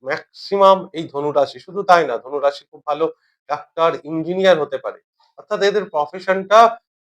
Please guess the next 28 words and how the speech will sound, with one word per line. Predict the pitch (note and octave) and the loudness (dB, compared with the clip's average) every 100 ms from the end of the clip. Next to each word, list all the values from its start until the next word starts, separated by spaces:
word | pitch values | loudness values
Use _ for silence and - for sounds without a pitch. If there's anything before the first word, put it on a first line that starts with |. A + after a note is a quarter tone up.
| _ | _
খুব | _ G3+ D#3+ | _ -14 0
ভালো। | D#3 B2 G#2 | 2 2 -6
হ্যাঁ, | - D#3+ A2+ - _ _ - | 0 0 0 -4 _ _ 2
ধনুরাশি | G3+ B3 B3 G#3+ E3+ D#3+ C#3+ | 8 10 10 8 6 8 8
অগ্নিতত্ত্ব | F#3 F3+ G3+ A#3+ A#3 - - | 8 6 2 4 4 2 4
রাশি, | F#3+ D#3 - | 6 6 0
ফায়ারি | B2+ - E3 F#3+ G3 | -2 6 8 8 8
রাশি | D3 B2+ - G2+ - | 6 4 0 -10 0
এবং | E3 A3 F#3 | 6 8 8
দ্বি | B2 F#3 | 4 2
স্বভাব | - D3 C#3 | 4 6 6
রাশি। | A2+ G#2+ - | 4 0 -4
ফায়ারি | _ F3+ G#3 A3 G#3+ | _ 4 6 6 6
রাশি | E3 D#3+ G3 | 6 6 4
হওয়ার | D#3+ E3 E3 | 8 8 8
জন্য | E3+ D3 G#2 - _ _ - - - _ | 6 6 2 -2 _ _ -20 -20 -20 _
এই | - F#3+ G#3 | 2 4 6
যে | A3 | 8
এদের | G#3 - E3+ G3+ | 6 6 6 6
মধ্যে | F3+ F#3 G3 F#3 - | 6 4 6 4 2
সততা, | - - E3 D#3+ E3 D#3+ D#3 - - _ - | -2 4 6 6 8 8 8 4 -6 _ -4
একনিষ্ঠ, | D3 E3 E3 E3+ - - F3 D#3 C#3+ - | 4 6 8 6 0 0 6 6 6 -2
কর্মকুশলতা, | - D#3 F3 F#3 F3 F3+ E3+ E3+ E3+ E3 E3 D3+ - _ _ - | 4 6 8 8 8 6 8 8 8 8 8 8 0 _ _ -8
অত্যন্ত | G#3 - _ - B3+ C4 C4 | -8 -8 _ -2 2 2 6
প্রতিভাবান | A#3+ A#3 F3+ F3+ G3 F3+ F3 E3+ - _ | 4 4 -2 2 8 10 10 8 4 _
হওয়া | C#3+ D#3+ | 0 0
সত্ত্বেও | D#3 D3+ - D#3+ C#3 | 2 -4 -2 0 0
সমাজে | - C#3+ D#3 D#3 D#3+ D3+ | 4 6 8 8 6 4